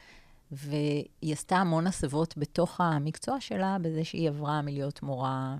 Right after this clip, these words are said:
ב-, לטעוני טיפוח, למורה למשפחות, אה, ברווחה, לעולים חדשים כזה, אז היא עשתה כזה הרבה שינויים בקריירה, תוך כדי שהיא בעצם, היא תמיד מורה. ואבא שלי היה מנהל,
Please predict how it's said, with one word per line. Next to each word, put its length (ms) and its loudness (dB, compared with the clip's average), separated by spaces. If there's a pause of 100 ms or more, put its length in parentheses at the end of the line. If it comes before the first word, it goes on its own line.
(120)
ב-, 80 -4 (720)
לטעוני 400 -2
טיפוח, 560 4
למורה 500 0 (1300)
למשפחות, 580 0
אה, 160 2
ברווחה, 1080 4
לעולים 380 4
חדשים 440 0
כזה, 240 2
אז 100 2
היא 60 0
עשתה 380 2
כזה 420 0
הרבה 260 2
שינויים 340 2
בקריירה, 400 2
תוך 320 -4
כדי 340 -2
שהיא 220 0
בעצם, 340 0
היא 80 -2
תמיד 380 -2
מורה. 300 0 (920)
ואבא 220 6
שלי 200 0
היה 200 6
מנהל, 380 4